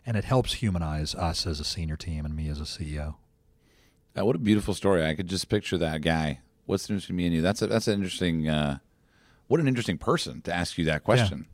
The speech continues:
Speaker 1: No, it's, I, I've never had that question before. I mean, this guy has five kids between the ages of three and eleven. His, his wife had a substance abuse issue and, and left. So he is raising five kids by himself. And, I mean,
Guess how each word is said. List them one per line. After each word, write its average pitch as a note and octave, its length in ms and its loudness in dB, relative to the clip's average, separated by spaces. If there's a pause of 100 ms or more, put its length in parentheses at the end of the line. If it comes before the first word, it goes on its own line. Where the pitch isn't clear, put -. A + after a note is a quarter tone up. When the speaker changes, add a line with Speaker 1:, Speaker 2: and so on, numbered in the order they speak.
(140)
Speaker 1:
No, D#3 120 8
it's, C#3 120 8
I, B2 220 4
I've A#2 120 2
never A#2+ 160 6
had A2 120 6
that F#2 100 2
question A#2 260 2
before. F2 300 -4 (200)
I - 100 -8
mean, F3+ 60 4
this A#3 100 4
guy A#3 160 0
has C3+ 200 8
five B2+ 560 -2
kids F#2 320 2
between G2 240 0
the F2+ 100 0
ages E2+ 200 -2
of D2+ 100 -4
three G#2+ 240 -2
and A2 100 2
eleven. D#2 440 -2 (720)
His, F#2+ 400 2
his F2 480 2 (200)
wife G#2 440 2
had G2 180 -2
a F2+ 60 0
substance G2 360 0
abuse F2+ 280 -2
issue F#2 300 0
and, E2+ 180 -2
and E2 300 -2
left. F2+ 480 0 (340)
So - 180 -4
he A2+ 220 0
is A#2 100 2
raising G2 600 0
five G2 580 -2
kids D#2+ 480 -2 (560)
by G2 220 -4
himself. D#2+ 680 -2 (760)
And, G#2 160 2
I - 80 -4
mean, G2 240 0